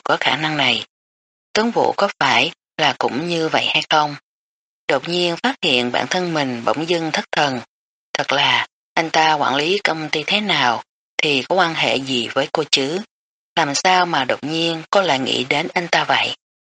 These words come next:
"Tử Dạ, hôm nay về nhà nghỉ ngơi thật sớm, ngày mai cùng tôi đi tham dự một buổi tiệc rượu." Kỹ thuật lái xe của Hoa Bá rất tốt,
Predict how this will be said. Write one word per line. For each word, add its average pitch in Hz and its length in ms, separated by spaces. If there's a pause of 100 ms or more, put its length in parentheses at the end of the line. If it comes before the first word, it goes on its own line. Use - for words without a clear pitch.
(640)
"Tử 156 100
Dạ, 123 440 (360)
hôm 180 140
nay 165 240
về 151 140
nhà 131 280
nghỉ 117 220
ngơi 170 200
thật - 160 (160)
sớm, 160 300 (420)
ngày 147 120
mai 160 380
cùng 127 220
tôi 160 220
đi 160 240
tham 165 200
dự 123 240
một 135 220 (140)
buổi 113 120
tiệc - 260
rượu." 110 240 (1040)
Kỹ 147 220
thuật - 200
lái 180 140 (100)
xe 170 260
của - 100
Hoa 165 220
Bá 147 200
rất 190 120 (100)
tốt, 165 260